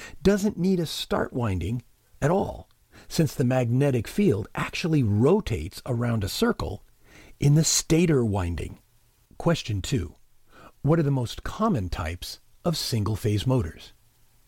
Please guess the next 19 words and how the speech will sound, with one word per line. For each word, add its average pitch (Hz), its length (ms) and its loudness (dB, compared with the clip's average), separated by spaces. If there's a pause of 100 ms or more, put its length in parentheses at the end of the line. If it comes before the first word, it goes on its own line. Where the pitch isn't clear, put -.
(880)
Well, 185 240 2 (220)
the 160 160 2
three 254 300 2
most 131 320 2
common 123 440 0
types 110 400 -4
of 90 80 -6
single-phase 98 680 -4 (100)
A 147 220 4
C - 280 -2
motors 90 440 -4 (580)
are 156 140 2
all 190 420 0
in 190 100 0
a 196 60 -2
category 101 680 -4 (100)
called 175 260 0
split-phase 107 920 -2
motors. 107 520 -4